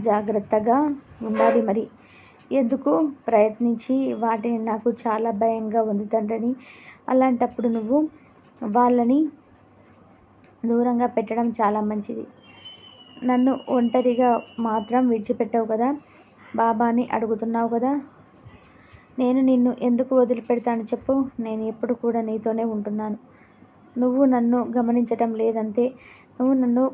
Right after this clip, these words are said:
కాపాడాలి తండ్రి అని ఎన్నిసార్లు అడగాల చెప్పు? నా బిడ్డలకి ఆపద సమయంలో నేను కాకపోతే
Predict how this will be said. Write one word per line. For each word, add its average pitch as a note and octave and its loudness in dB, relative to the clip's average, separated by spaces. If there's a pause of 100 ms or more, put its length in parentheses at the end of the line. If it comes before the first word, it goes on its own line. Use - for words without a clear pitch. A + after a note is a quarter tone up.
కాపాడాలి A#3+ 0
తండ్రి A#3 -2
అని A#3 0
ఎన్నిసార్లు A#3 -2
అడగాల A3+ 0
చెప్పు? A3+ -6 (580)
నా A#3+ -4
బిడ్డలకి B3 0 (120)
ఆపద A#3+ 0
సమయంలో A#3 -2 (800)
నేను B3 2
కాకపోతే A#3 0